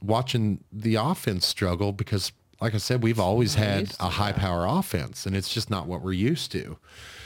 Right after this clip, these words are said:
Speaker 1: But Kelce's my favorite Chiefs player, Travis Kelce. He's always been,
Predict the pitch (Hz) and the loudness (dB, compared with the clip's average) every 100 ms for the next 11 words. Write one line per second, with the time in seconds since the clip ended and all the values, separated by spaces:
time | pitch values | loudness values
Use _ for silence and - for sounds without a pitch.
0 | - - - - 107 95 95 - - - | -16 -16 -10 0 4 6 4 -2 -10 0
1 | 147 160 - 110 95 101 87 101 92 87 | 2 2 2 2 4 2 4 2 2 2
2 | 92 - - - - 92 - - 80 57 | 0 -2 -10 -4 0 0 0 -2 -2 -2
3 | 53 - - - - - - - - _ | -4 -8 -14 -20 -20 -20 -20 -20 -20 _
4 | 110 95 78 - 73 73 - 87 82 101 | 2 2 0 -2 -2 -2 -2 -2 0 2
5 | 117 92 78 95 90 87 | 2 2 2 2 2 0